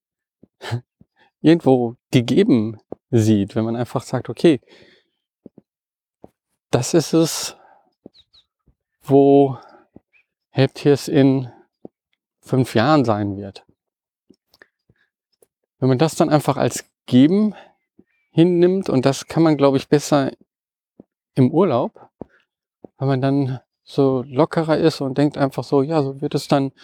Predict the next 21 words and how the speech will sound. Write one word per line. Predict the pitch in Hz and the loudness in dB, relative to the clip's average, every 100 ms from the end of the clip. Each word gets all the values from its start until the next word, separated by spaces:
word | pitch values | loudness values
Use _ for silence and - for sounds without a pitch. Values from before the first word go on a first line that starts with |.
| - _ | -20 _
irgendwann | - 139 139 131 127 | 2 2 2 0 2
sein. | 147 143 98 - - _ _ _ _ - - | 2 0 -2 -6 -20 _ _ _ _ -16 -4
Also | 135 | 0
wenn | 151 | 2
man | 151 | 2
das | 220 - | 0 -2
ent-, | 143 - _ - | -4 -6 _ -4
ent-, | 147 - - - _ _ | -4 -4 -10 -20 _ _
wenn | - 135 | -4 0
man | 139 | 2
das | 196 - | 0 -2
gegeben | - - 165 214 202 | -10 2 2 4 2
nimmt, | 196 202 - - _ _ _ _ _ _ - - _ _ _ | 0 -2 -8 -20 _ _ _ _ _ _ -20 -20 _ _ _
dann | - 151 | -4 -2
fängt | - 190 | 0 0
man | 185 156 | 2 0
an, | 131 175 175 - _ | 2 0 -2 -8 _
von | - 160 156 | 0 2 4
hinten | 160 196 165 147 | 2 2 0 0
die | 131 | 0
Schritte | - - 147 151 135 135 | -2 -6 -2 0 0 -2